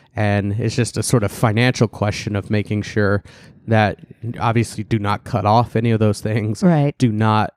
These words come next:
Speaker 1: I don't care if people are paying rent. I don't care if people are paying mortgage for the time being. They're gonna be in there where they are, and we'll figure out the balance sheets later.
Speaker 2: Right.
Speaker 1: Um,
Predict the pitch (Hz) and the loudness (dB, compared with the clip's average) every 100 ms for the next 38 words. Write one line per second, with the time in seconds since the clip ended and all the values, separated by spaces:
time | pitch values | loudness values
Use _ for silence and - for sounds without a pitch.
0 | _ - 117 113 - 123 110 - 117 113 | _ -4 -2 -2 0 0 0 -2 -2 0
1 | 107 117 107 101 110 156 131 110 107 120 | -2 -2 -2 -2 0 0 0 0 0 0
2 | 104 - 117 95 104 113 98 101 113 123 | 0 0 -2 -2 0 -2 -2 0 0 2
3 | 120 113 - 101 - 110 101 98 123 139 | 0 -2 -2 -4 -2 -2 -2 0 0 2
4 | 139 135 - - _ - 101 104 110 98 | 0 -4 -12 -20 _ -8 -2 0 0 0
5 | 110 107 104 101 101 104 101 101 101 98 | 0 0 0 -2 -2 0 0 0 0 -2
6 | - - _ - 98 107 104 101 110 123 | -6 -18 _ -10 -4 0 0 2 4 4
7 | 127 135 _ _ _ - 101 95 90 117 | 2 0 _ _ _ -10 -6 -6 -4 -4
8 | 104 107 101 104 107 110 - - 107 107 | 0 0 0 2 2 0 -2 -10 -6 -4
9 | 110 120 - - 120 - 110 110 135 165 | -2 -2 -4 -4 -4 -4 -4 -2 2 2
10 | 202 196 147 135 - _ - 117 120 113 | 0 0 -2 -4 -8 _ -4 0 2 2
11 | 107 107 107 104 104 | 2 2 0 -2 -4